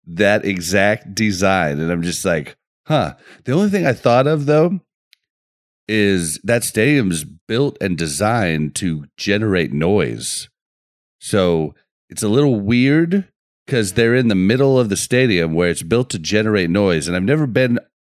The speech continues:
at that stadium, but Arrowhead Stadium is the second largest, unfortunately. We went back and forth for a couple,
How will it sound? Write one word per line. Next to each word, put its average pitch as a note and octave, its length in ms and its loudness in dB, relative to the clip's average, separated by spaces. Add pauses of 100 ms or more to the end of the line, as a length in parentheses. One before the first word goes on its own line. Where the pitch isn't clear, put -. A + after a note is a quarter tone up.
(180)
at F#2 200 -6
that G#2 220 0
stadium, C3 500 0
but F#2+ 240 -2
Arrowhead B2+ 460 2
Stadium F2+ 480 0
is D2 120 -6
the D#2+ 100 -8
second G2+ 400 -4
largest, D2+ 420 -4
unfortunately. D2 680 -6
We D2+ 240 -4 (320)
went F#2+ 180 -8
back F2+ 200 -2
and E2 100 -8
forth F2 320 -4
for E2+ 120 -6
a D#2 80 -4
couple, E2 600 -6